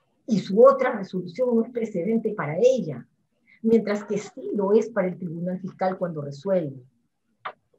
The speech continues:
Entonces, en ese caso de, de, de la consulta, habría que analizar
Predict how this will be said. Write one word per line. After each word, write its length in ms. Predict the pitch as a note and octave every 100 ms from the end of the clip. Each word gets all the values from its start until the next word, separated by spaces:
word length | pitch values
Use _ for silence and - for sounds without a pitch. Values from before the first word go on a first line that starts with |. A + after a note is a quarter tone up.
| -
Entonces, 460 | F#3+ A#3 B3+ B3 - _ -
en 240 | G#3+ G#3
ese 260 | B3 B3+ B3+
caso 540 | - A#3+ - A3+ F#3+ -
de, 260 | F3 F3+ -
de, 280 | F#3 F3+ F#3
de 140 | F#3
la 140 | E3+ -
consulta, 600 | E3+ - A#3+ A3+ C4 -
habría 420 | G3 G#3+ A#3 A#3
que 80 | -
analizar 560 | F3 D#3+ F3 - A3+